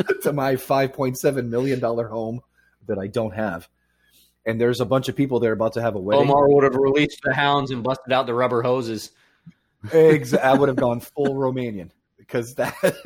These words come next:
Speaker 1: <laughs> first of all, how dare you not invite me? Second of all,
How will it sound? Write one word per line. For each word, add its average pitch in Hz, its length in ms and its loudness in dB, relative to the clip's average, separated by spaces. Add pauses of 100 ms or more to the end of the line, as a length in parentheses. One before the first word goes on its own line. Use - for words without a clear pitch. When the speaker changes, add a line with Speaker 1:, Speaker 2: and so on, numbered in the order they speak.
(840)
Speaker 1:
<laughs> - 140 -4 (880)
first 269 340 0
of 160 100 0
all, 143 140 4
how 143 160 2
dare 135 200 0
you 123 120 -2
not 117 200 -4
invite 107 300 -6
me? 80 160 -20 (580)
Second - 600 -2
of 190 160 0
all, 139 400 -6